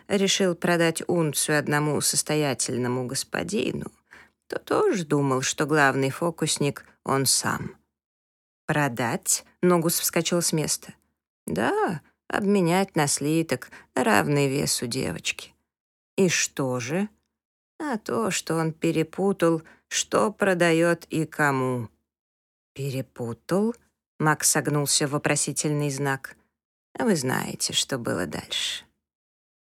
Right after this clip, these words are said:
Иеронимус хлопнул в ладоши и принялся ходить взад-вперед по комнате. «Замечательно», остановился, потирая руки. «Значит, принцесса на месте?»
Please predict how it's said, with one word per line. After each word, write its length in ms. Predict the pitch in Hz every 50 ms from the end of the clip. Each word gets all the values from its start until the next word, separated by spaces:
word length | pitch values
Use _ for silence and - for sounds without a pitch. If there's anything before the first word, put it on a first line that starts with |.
| _ _ _ -
Иеронимус 540 | 147 160 170 185 214 233 240 240 226 - -
хлопнул 540 | - - 214 220 214 - - 180 180 175 170
в 40 |
ладоши 640 | 165 165 165 160 147 147 170 208 226 - - - 285
и 40 | 285
принялся 520 | - - 214 196 185 180 185 - - 185
ходить 360 | 170 - 175 165 180 214 180 190
взад-вперед 760 | 170 160 160 180 170 - - - - - 160 165 190 190 -
по 120 | - 220
комнате. 720 | 208 - - 156 143 139 135 131 127 - - - - - _ _ _ _ _ _ _ _ _ _ _ _ _ _ _ _ _ _ _ -
«Замечательно», 1080 | - 226 214 202 214 214 208 202 - - - 135 123 - - - 143 139 139 139 139 135
остановился, 640 | 135 - - - 151 147 143 139 139 139 - - 147
потирая 380 | - - - 143 139 139 135
руки. 460 | 135 131 - - - - - 131 151 - _ _ _ _ _ _ _ _ _ _ _
«Значит, 520 | - 180 170 190 185 175 - - 170 156 -
принцесса 760 | - 160 151 151 147 - - 151 156 - - - - - 262
на 140 | 254 247 208
месте?» 520 | 165 135 120 - - - - - - -